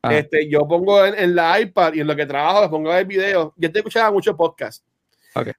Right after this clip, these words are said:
Speaker 2: Pero ahora estoy más en YouTube, mano. Y, y ha estado cool, ha estado cool. Me,
Speaker 1: Yo,
Speaker 2: me ha
Speaker 1: yo
Speaker 2: gustado. Veo un par de videitos chéveres, como hoy que vi el de, terminé de ver el de Luto de Party, que está más largo que Titanic. Este, pero
Speaker 1: <laughs>
Speaker 2: <laughs> pero,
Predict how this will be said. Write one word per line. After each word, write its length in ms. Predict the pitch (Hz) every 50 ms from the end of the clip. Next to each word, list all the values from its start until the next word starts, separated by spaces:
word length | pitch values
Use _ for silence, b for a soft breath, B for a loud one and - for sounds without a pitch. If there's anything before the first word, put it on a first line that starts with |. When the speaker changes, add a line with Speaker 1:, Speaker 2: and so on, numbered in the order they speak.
| _ _
Speaker 2:
Pero 220 | - 165 165 165 165
ahora 180 | 160 165 185
estoy 200 | 185 190 - 220
más 240 | 208 214 220 226 220 220
en 160 | 214 185 160
YouTube, 320 | 160 180 180 180 165 151 139
mano. 460 | 139 147 151 156 147 143 135 135 139
Y, 600 | 147 160 156 160 160 156 156 156 151 147 143 143 B B B B B B B _
y 60 | 208
ha 20 |
estado 300 | 202 - 269 330 359 359
cool, 140 | 359 339 - - _ _ _ _ -
ha 40 | 226
estado 260 | 220 254 277 285 277
cool. 160 | 254 247 294
Me, 360 | 320 254 - - 202 190 190 180
Speaker 1:
Yo, 60 | 175
Speaker 2:
me 120 | 180 180
ha 60 | 175
Speaker 1:
yo 60 | 180 202
Speaker 2:
gustado. 460 | 220 220 - _ 220 196 196 214 196
Veo 140 | 196 185 180
un 120 | 175 -
par 140 | - 180 185
de 80 | 196
videitos 400 | 196 202 202 196 196 196 202 196
chéveres, 400 | 185 - 180 180 190 190 190 185
como 340 | - 180 165 160 156 151 _ _ _ _
hoy 160 | - 165 170 180
que 160 | - 190 180
vi 160 | 156 147 151
el 140 | 151 151 160
de, 460 | 156 156 151 151 147 143 139 127 127 - _
terminé 300 | _ 160 151 151 151 147
de 160 | 156 170 165 160
ver 220 | 165 170 170 - _ _ _ _ _ _ _ _ _
el 160 | 156 151 147
de 120 | 147 151 147
Luto 160 | 151 143 151
de 100 | 143 143
Party, 440 | 123 - 190 220 208 190 180 180 - _
que 140 | 156 139
está 180 | 131 127 - 139
más 140 | 147 147 147
largo 160 | 151 160 170
que 80 | 165 160
Titanic. 500 | 147 143 165 190 214 202 185 180 - _ _ _
Este, 260 | - 135 127 - 139 131
pero 160 | 131 131 -
Speaker 1:
<laughs> 340 | 180 185 151 151 175 131 - - - _ _
Speaker 2:
<laughs> 220 | _ _ _ _
pero, 140 | - 143 143